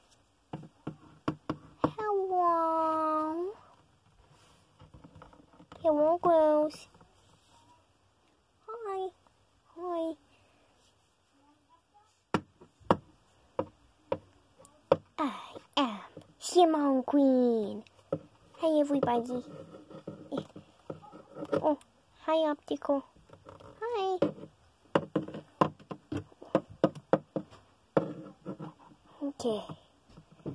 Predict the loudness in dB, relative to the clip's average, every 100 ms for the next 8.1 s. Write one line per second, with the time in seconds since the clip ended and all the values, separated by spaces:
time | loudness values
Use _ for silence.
0 | -12 -18 _ _ -2 0 0 -6 -16 -20
1 | -18 -14 -14 -14 -14 -8 -8 -8 -12 -18
2 | -18 -20 _ _ _ _ _ _ _ _
3 | _ _ _ _ _ _ _ -16 -10 -8
4 | -6 -6 -6 -8 -12 -20 _ _ _ _
5 | _ _ _ _ _ _ _ _ _ _
6 | _ -12 -8 -8 -10 _ _ _ _ -2
7 | 0 0 -2 -4 -8 -12 -10 -10 -8 -6
8 | -4